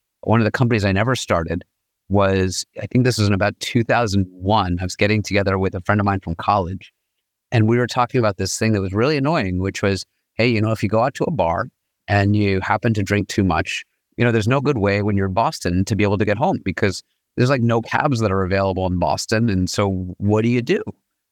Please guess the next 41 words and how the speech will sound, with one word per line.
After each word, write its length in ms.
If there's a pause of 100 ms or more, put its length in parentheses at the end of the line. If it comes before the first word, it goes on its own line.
(120)
Right? 240 (320)
And 200
anytime 400
I 60
start 220
describing 480
that, 160
people 200
can 120
say, 260
"Oh, 460
did 180
you 100
come 200
up 120
with 100
Uber 260
ahead 180
of 100
Uber?" 300 (260)
Reality 360
is 100
no, 340 (120)
right? 200 (320)
Because 360
you 140
needed 560 (400)
the 140
framework 500
of 100
mobile 380
devices 840 (100)
and 200 (100)
apps 540
in 100
order 200
to 160
make 140
something 240
like 180
an 120